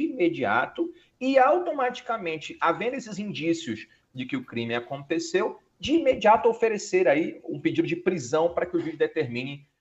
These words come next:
a, a segregação da pessoa que está sendo acusada. E veja também que, no caso do Daniel Alves, é claro que isso, tanto na Espanha quanto no Brasil, necessitam de provas, pelo menos um pouco mais fortes pra fazer essa prisão, mas,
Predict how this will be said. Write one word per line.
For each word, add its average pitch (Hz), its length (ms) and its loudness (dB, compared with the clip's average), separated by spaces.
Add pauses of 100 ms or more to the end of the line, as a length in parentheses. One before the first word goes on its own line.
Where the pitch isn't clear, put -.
(140)
a, 110 720 4
a 104 100 -2
segregação 131 640 0
da 131 120 2
pessoa 123 440 0
que 120 60 -12
está 120 200 -6
sendo 120 300 -12 (220)
acusada. 120 560 0 (100)
E 202 120 -10
veja 262 260 2
também 220 340 -4
que, 214 300 -12 (280)
no 151 180 -8
caso 202 260 2
do - 60 -18
Daniel 131 380 -2
Alves, 127 260 0
é 127 60 -2
claro 131 340 -2
que 117 160 -8
isso, 117 280 -10 (100)
tanto 143 260 -6
na 113 100 -4
Espanha 101 380 -8
quanto 98 220 -12
no 98 80 -12
Brasil, 90 520 -8 (280)
necessitam 117 1040 -2
de 110 120 -10
provas, 104 600 2 (240)
pelo 107 160 -2
menos 110 240 -6
um 107 80 -10
pouco 107 240 -8
mais 95 180 -6
fortes 151 480 0
pra 101 160 -6
fazer 98 300 -6
essa - 180 -12
prisão, 135 460 -4 (200)
mas, - 260 -2